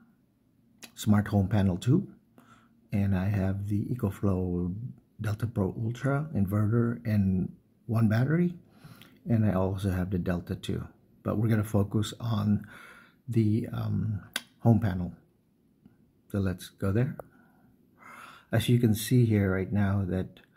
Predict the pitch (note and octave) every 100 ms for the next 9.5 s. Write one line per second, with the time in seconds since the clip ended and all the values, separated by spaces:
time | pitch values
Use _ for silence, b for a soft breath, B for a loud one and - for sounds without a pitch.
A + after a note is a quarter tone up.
0 | b b b b - A2+ G#2 G#2+ G#2 G2
1 | F#2 E2 F2 - _ _ _ _ - -
2 | b b b _ G#2+ A2 B2 A#2+ A2+ A2
3 | G#2+ - G2+ G#2 G2+ F#2+ - - G2 F2+
4 | F2 - F#2+ G2 G2 F#2+ - - _ -
5 | F#2+ F#2+ G2+ G#2+ E3 F3+ - b b b
6 | _ _ _ - B B B B B B
7 | F#3 G2+ F#2 F2+ E2+ - - _ G#2+ G2+
8 | G#2 G2 F#2+ F#2 - F#2 F#2+ F2+ - -
9 | - F2 D3 F3 -